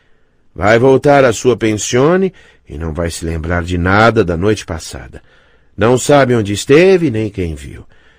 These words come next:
E você também nunca viu a mim. Repita." "Eu não me lembro de nada da noite passada",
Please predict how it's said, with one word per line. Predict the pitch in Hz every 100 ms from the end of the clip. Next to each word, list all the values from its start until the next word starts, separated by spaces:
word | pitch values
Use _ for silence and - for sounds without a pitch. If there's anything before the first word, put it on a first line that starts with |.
| _ _
E | -
você | 65 71 - 92
também | 95 85 101
nunca | 110 127 135 151
viu | 107 127 135
a | 131
mim. | 131 98 90 82 - _ _ _ _ _ _
Repita." | 196 185 76 - - - _ _ _ _ _ _ _ _ _
"Eu | 120 117
não | 113 110
me | 107
lembro | 101 113 117 107
de | 101
nada | 101 98 107 113 113
da | 101 95
noite | 98 98 -
passada", | 90 85 - 80 78 73